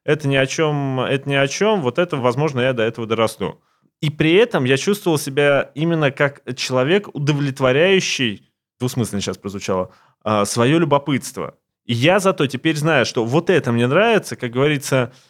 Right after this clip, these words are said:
блины, не знаю, там, с творогом я не люблю, а вот блины с килькой и с мёдом, да, я действительно ем блины с килькой и с мёдом,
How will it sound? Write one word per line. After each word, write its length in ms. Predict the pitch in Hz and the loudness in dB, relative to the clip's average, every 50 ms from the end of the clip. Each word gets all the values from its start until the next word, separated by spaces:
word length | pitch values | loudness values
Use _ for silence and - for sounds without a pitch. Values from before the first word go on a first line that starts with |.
| _ _ | _ _
блины, 720 | - 113 110 107 139 151 170 175 180 180 170 165 151 143 110 | -20 -10 -4 -2 0 0 2 2 2 2 2 2 0 0 -2
не 160 | 101 131 139 139 | -2 -2 -2 -2
знаю, 340 | 135 147 147 139 127 117 | -2 0 0 2 2 2
там, 360 | 107 - 113 110 107 107 107 101 | 0 0 0 0 0 -2 -6 -8
с 300 | - - - - - - | -8 -8 -8 -10 -10 -8
творогом 520 | - 135 147 160 151 131 117 113 117 113 | -4 0 2 4 4 4 2 0 -2 -2
я 100 | 117 127 | 0 -2
не 120 | 135 147 156 | -2 0 0
люблю, 540 | 160 175 160 180 208 240 262 262 247 254 - _ _ _ _ _ _ - | 0 0 0 2 0 2 2 0 -2 -4 -8 _ _ _ _ _ _ -2
а 140 | - 113 127 | 0 2 2
вот 280 | 143 156 160 156 - - 123 | 4 2 2 0 -4 -8 -6
блины 540 | 120 113 147 156 165 175 180 175 165 143 127 | -2 0 0 2 2 2 2 2 2 0 0
с 140 | - - | -2 -4
килькой 400 | - - 185 180 151 135 - 143 139 | -4 -2 -2 -2 0 0 0 0 0
и 20 | |
с 140 | 135 - - | 0 0 0
мёдом, 500 | 185 220 254 254 190 156 117 101 98 101 107 107 | 2 4 4 2 2 0 -2 -2 -6 -10 -6 -2
да, 120 | 123 123 | 0 0
я 40 | 113 | 0
действительно 380 | 104 107 - - 107 - 104 | -2 -6 -10 -10 -8 -6 -4
ем 160 | 101 101 104 98 | -2 -2 -2 -2
блины 240 | 107 120 117 107 | -2 -2 -2 -2
с 60 | 95 - | -2 -4
килькой 300 | - 123 104 - - 110 | -4 -4 -4 -4 -4 -6
и 20 | |
с 100 | 104 - | -4 0
мёдом, 320 | 127 113 104 92 85 85 | 0 2 2 0 -2 -6